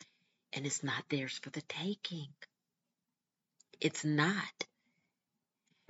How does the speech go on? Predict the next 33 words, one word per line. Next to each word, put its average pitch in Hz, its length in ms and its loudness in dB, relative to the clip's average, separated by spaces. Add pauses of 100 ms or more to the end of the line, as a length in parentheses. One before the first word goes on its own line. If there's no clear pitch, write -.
Because 143 400 4
let 151 140 4
me 185 100 6
tell 180 240 4
you 214 160 4
something. 117 640 -8 (1160)
God 165 280 6
didn't 180 240 6
put 190 180 6
us 202 200 2
on 170 100 4
this 151 300 0
earth 175 400 2 (180)
to - 80 -8
be 151 120 4
controlled 147 480 0
by 143 180 0
anybody. 151 720 4 (1120)
He 196 240 6
is 185 140 8
in 160 100 6
full 175 240 6
control. 180 800 0 (440)
And 170 160 6
if 156 180 -2
you 160 100 0
believe 165 540 2
that, 139 320 -4 (1120)
you 170 160 4
know 170 300 8
what 196 200 6
he 151 100 4
has 135 460 2